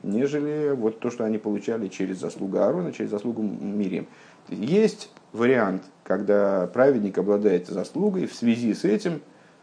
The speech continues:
рядом с ним светло, тепло и мухи не кусают. Вот в данном случае там Мирьям была с евреями, все, евреи с-, об-, обеспечены водой. Почему?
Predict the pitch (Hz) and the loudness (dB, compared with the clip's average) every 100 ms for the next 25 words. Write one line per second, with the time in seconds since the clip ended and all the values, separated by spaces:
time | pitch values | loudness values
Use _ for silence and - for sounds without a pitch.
0 | _ 98 135 147 101 123 147 156 - - | _ 2 4 2 0 -2 -4 -4 -10 -16
1 | - 98 98 147 151 90 117 135 139 - | -8 -6 -2 -2 -2 -4 0 -2 -2 -12
2 | - - - - 92 117 123 110 101 104 | -20 -20 -20 -10 -2 -2 0 -2 -2 -2
3 | 82 55 - - - - - - _ _ | -2 -2 -6 -18 -20 -20 -20 -20 _ _
4 | - 101 131 117 107 107 104 95 - 90 | -12 -4 -2 4 6 6 0 -4 -2 -2
5 | 85 - 87 87 85 101 104 98 98 170 | -2 -6 -8 -6 -4 0 0 2 2 4
6 | 233 233 143 135 127 123 139 - - - | 4 2 2 4 4 2 -4 -12 -6 -4
7 | - 175 160 151 143 - 113 104 107 107 | -2 -4 -4 -4 -4 -2 0 2 2 2
8 | - 156 139 117 113 98 82 - 123 120 | 0 0 0 2 2 2 0 -2 -2 0
9 | 95 | 0